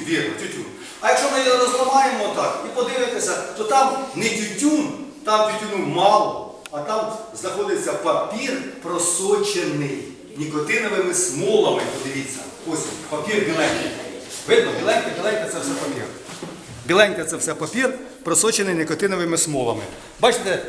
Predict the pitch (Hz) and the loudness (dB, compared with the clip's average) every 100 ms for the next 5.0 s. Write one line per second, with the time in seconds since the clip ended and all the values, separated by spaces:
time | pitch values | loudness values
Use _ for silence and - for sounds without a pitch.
0 | - 247 - 220 220 240 285 285 - - | -8 -8 -6 -4 -2 0 4 4 2 -8
1 | - 277 277 208 - 240 202 175 160 - | -6 0 2 2 4 4 6 6 4 -2
2 | - - - - - - - - - 202 | -6 -10 -16 -18 -20 -20 -20 -20 -14 -10
3 | 240 247 247 202 202 170 - - - - | -4 -2 -2 -2 -2 -4 -6 -10 -12 -4
4 | - 240 254 - 220 - - 269 277 240 | 0 2 2 4 2 0 -2 2 4 4